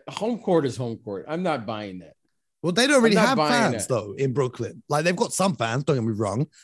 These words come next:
Speaker 2: Shout out to
Speaker 1: Yeah,
Speaker 2: the Brooklyn
Speaker 1: I'm
Speaker 2: Nets
Speaker 1: not,
Speaker 2: fans,
Speaker 1: I'm,
Speaker 2: but
Speaker 1: I'm, I'm
Speaker 2: their
Speaker 1: not
Speaker 2: arena's
Speaker 1: buying
Speaker 2: packed with
Speaker 1: that.
Speaker 2: Knicks fans.
Speaker 1: Yeah. Home court
Speaker 2: Hmm.
Speaker 1: is home court. You know, home court is home court. I, I, I'm not buying that, especially in the playoffs.
Speaker 2: How much of a
Speaker 1: You know,
Speaker 2: difference
Speaker 1: it's
Speaker 2: does
Speaker 1: not
Speaker 2: that
Speaker 1: like
Speaker 2: make?
Speaker 1: they're home court in the playoffs?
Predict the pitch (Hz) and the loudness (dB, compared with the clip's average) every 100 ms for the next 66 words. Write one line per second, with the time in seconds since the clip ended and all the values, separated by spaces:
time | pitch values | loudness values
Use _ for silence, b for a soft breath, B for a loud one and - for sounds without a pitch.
0 | b 147 135 135 127 - 190 190 127 117 | b 0 2 2 2 0 0 0 0 -2
1 | 123 - - 165 143 160 165 - 233 269 | -2 0 0 -2 -4 -6 -6 0 2 2
2 | 247 240 226 214 208 208 240 185 - 139 | 2 0 0 -2 -4 -2 -4 -4 -4 -4
3 | 107 - - _ _ _ _ _ _ _ | -4 -10 -16 _ _ _ _ _ _ _
4 | _ _ _ _ _ 76 65 53 - _ | _ _ _ _ _ -20 -20 -20 -20 _
5 | _ 131 185 190 175 151 117 117 107 98 | _ -6 -6 -2 0 0 0 -6 -10 -12
6 | 92 71 - _ _ _ _ _ _ _ | -14 -16 -20 _ _ _ _ _ _ _
7 | 147 143 139 135 113 156 170 - 147 110 | -6 -4 -4 -4 -4 -4 -4 0 0 0
8 | 104 104 82 - - - 120 123 123 131 | -6 -14 -14 -20 -20 -12 -8 -8 -8 -10
9 | - 139 147 113 117 113 110 110 107 120 | -6 -4 -2 -4 -4 -4 -6 -8 -8 -8
10 | - 107 98 - 92 87 87 - - 220 | -8 -10 -10 -10 -12 -12 -16 -8 2 4
11 | 233 185 202 185 170 165 156 135 120 104 | 4 4 4 6 4 4 4 4 2 -2
12 | - _ _ _ _ _ _ _ _ _ | -12 _ _ _ _ _ _ _ _ _
13 | _ _ _ 131 139 139 147 135 123 139 | _ _ _ -6 -4 -2 -2 -2 -4 -4
14 | 151 165 | -4 -8